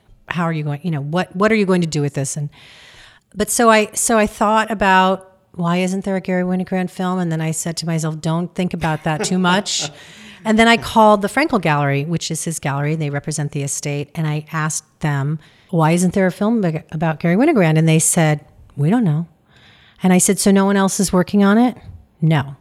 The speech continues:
Speaker 1: "No one's, like, fighting over the rights?" "No."
Speaker 2: Were you secretly hoping somebody was? So
Speaker 1: Yeah,
Speaker 2: you wouldn't
Speaker 1: kind
Speaker 2: have
Speaker 1: of.
Speaker 2: to
Speaker 1: I was
Speaker 2: do
Speaker 1: like,
Speaker 2: it?
Speaker 1: I know. I was like, "Really?
Speaker 2: <laughs>
Speaker 1: Okay." So then I said, I said, "Well, I might be, I, I, I think I, I might wanna do that. Like, what would I do?" And they said, "Well, why don't you write us a proposal and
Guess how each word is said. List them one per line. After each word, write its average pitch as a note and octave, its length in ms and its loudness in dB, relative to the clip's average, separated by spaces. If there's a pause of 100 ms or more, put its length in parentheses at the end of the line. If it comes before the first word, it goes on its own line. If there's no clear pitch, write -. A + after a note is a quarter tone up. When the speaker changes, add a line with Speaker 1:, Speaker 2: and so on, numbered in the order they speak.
(540)
Speaker 1:
"No F3 180 4
one's, F3+ 360 2
like, E3 140 -4
fighting F3+ 380 0
over F#3 200 2
the F3 120 0
rights?" - 640 -2 (720)
"No." D#3 160 -2 (220)
Speaker 2:
Were C3 80 -8
you B2+ 100 -6
secretly B2+ 420 -10
hoping A#2+ 340 -6
somebody A#2+ 320 -6
was? A2+ 280 -8
So - 80 -4
Speaker 1:
Yeah, A3 60 2
Speaker 2:
you B2+ 60 -2
wouldn't A#3+ 160 2
Speaker 1:
kind E4+ 100 6
Speaker 2:
have - 80 4
Speaker 1:
of. G#3+ 60 2
Speaker 2:
to - 20 4
Speaker 1:
I - 20 4
was A#3 80 2
Speaker 2:
do - 80 4
Speaker 1:
like, A#3 120 4
Speaker 2:
it? F#3 80 4
Speaker 1:
I B3+ 100 2
know. E4 200 4
I A3+ 120 2
was A#3 100 0
like, B3+ 100 -6
"Really? E4+ 460 0
Speaker 2:
<laughs> C#4+ 60 0
Speaker 1:
Okay." D4 360 0 (420)
So - 180 -4
then D#4 120 2
I D#4 100 2
said, D#4 160 -2
I D4+ 60 0
said, D#4 180 -2
"Well, D#4+ 140 0
I D#4 120 4
might E4+ 220 0
be, E4+ 240 -2
I, C#4+ 160 -4 (160)
I, C4+ 360 -2 (380)
I A#3+ 60 -2
think D4+ 260 -2
I, C#4 300 2
I - 80 -2
might C4+ 240 0
wanna C4 200 0
do D#4 160 0
that. G#3+ 180 0
Like, F#3+ 100 -2
what G#3+ 200 0
would G#3+ 100 0
I G#3+ 140 2
do?" C#4+ 220 -2
And G#3 120 0
they F#3 100 0
said, G#3+ 180 -6
"Well, B3 100 -2
why C#4 100 -2
don't D4+ 80 -4
you C#4+ 100 -4
write A#3+ 180 0
us B3 140 -4
a B3 40 -6
proposal C4 540 -2
and F3+ 280 -2